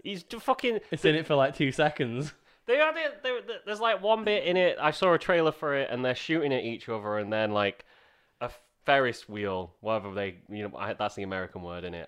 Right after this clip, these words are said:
Speaker 1: I don't ever see 'em ever.
Speaker 2: Yeah, yeah,
Speaker 1: So,
Speaker 2: yeah.
Speaker 1: you know, the wheels that go around,
Speaker 2: Mm.
Speaker 1: right? <laughs> With people in 'em.
Speaker 2: Yeah.
Speaker 1: They, and it comes off and just rolls away, and I'm like, "This is not Death Note." Like,
Speaker 2: <laughs>
Speaker 1: fucking,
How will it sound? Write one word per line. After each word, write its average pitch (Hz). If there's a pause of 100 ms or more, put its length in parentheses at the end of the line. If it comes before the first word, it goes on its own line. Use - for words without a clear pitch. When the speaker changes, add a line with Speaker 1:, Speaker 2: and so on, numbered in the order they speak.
Speaker 1:
I 101
don't 98
ever 90
see 90
'em 85
ever. 82 (460)
Speaker 2:
Yeah, 107
yeah, 104
Speaker 1:
So, 107
Speaker 2:
yeah. 110
Speaker 1:
you 117
know, 113
the 104
wheels 120
that 107
go 104
around, 95 (160)
Speaker 2:
Mm. - (580)
Speaker 1:
right? 170
<laughs> -
With 170
people 147
in 101
'em. 147 (260)
Speaker 2:
Yeah. 160
Speaker 1:
They, 156 (240)
and 139
it 160
comes 180
off 208
and 117
just 107 (320)
rolls 120
away, 120
and 98
I'm 120
like, 117 (260)
"This 151
is 82
not 92
Death 90
Note." 92
Like, 147
Speaker 2:
<laughs> -
Speaker 1:
fucking, 123